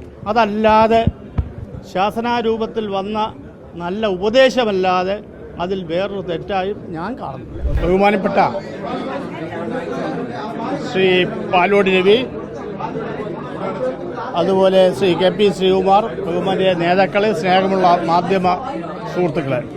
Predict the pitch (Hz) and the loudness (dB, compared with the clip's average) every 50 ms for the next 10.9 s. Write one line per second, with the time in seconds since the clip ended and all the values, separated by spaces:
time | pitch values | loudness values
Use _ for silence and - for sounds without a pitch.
0 | - - - - - 156 185 214 208 208 202 165 127 113 - - - - - 196 | -10 -10 -10 -12 -8 -2 0 2 4 4 4 2 2 -4 -8 -12 -12 -12 -12 -10
1 | - 190 190 190 196 - - - - 180 - 156 160 175 180 185 196 196 170 - | -10 -10 -10 -10 -10 -12 -12 -10 -10 -8 -6 -4 -2 -2 0 2 2 0 0 -2
2 | - - - - - - - - 403 - 294 - - - - - - - - - | -6 -12 -14 -12 -10 -8 -8 -8 -8 -8 -6 -6 -2 -4 -2 -4 -4 -10 -12 -12
3 | - - - - - - 170 185 202 208 214 214 208 220 226 226 220 196 202 208 | -12 -12 -12 -8 -6 -2 0 0 2 4 4 4 4 4 4 4 4 4 4 4
4 | 190 - 220 226 196 - 226 202 196 170 160 156 190 185 196 208 202 - 226 220 | 2 2 2 2 2 4 2 4 4 4 4 4 4 4 4 4 2 2 4 4
5 | 220 226 233 233 226 233 226 - - 196 190 - 220 214 220 214 220 208 185 160 | 6 6 6 6 6 4 4 2 0 -2 -2 -2 0 2 4 6 6 6 4 2
6 | 143 - - - - - - - - - - - - - - - - - - - | 0 -2 -2 -2 -2 -2 -2 0 0 -2 -2 -4 -10 -12 -14 -16 -14 -14 -14 -16
7 | - - - - - - - - - - - - 175 190 185 202 214 226 226 233 | -16 -14 -14 -12 -12 -10 -10 -8 -8 -10 -8 -2 -2 2 2 4 4 6 6 6
8 | 226 220 214 208 185 - 214 208 208 208 214 208 196 208 202 202 202 208 202 - | 6 4 4 2 0 2 4 4 4 4 0 2 4 6 6 6 6 4 4 2
9 | - - 175 170 190 208 202 202 190 185 175 139 110 - - - - - - - | 2 2 2 4 4 4 4 4 4 4 2 2 0 -6 -14 -14 -16 -16 -18 -20
10 | - - - - - - - - - - - 175 196 208 202 208 202 | -20 -20 -20 -20 -20 -20 -20 -20 -20 -10 -6 -2 0 2 4 6 6